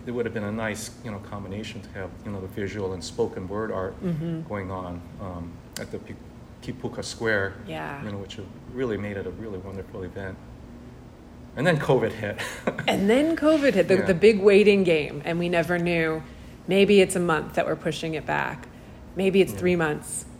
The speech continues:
Speaker 2: Maybe it's six months, <laughs> right? I
Speaker 1: Yeah.
Speaker 2: mean, that was the game.
Speaker 1: Yeah.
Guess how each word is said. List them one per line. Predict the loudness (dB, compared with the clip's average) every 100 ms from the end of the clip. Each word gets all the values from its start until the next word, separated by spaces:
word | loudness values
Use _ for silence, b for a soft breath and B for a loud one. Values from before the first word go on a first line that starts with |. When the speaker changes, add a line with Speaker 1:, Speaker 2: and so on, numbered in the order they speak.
| -6
Speaker 2:
Maybe | 0 2
it's | 2 4
six | 2 2 2
months, | 2 2 -2 6
<laughs> | 6
right? | 8 8 8
I |
Speaker 1:
Yeah. | 10 10
Speaker 2:
mean, | 8
that | 6 4
was | 4
the | 4
game. | 4 4 2 0 -4
Speaker 1:
Yeah. | -4 -2 0 0 0 -2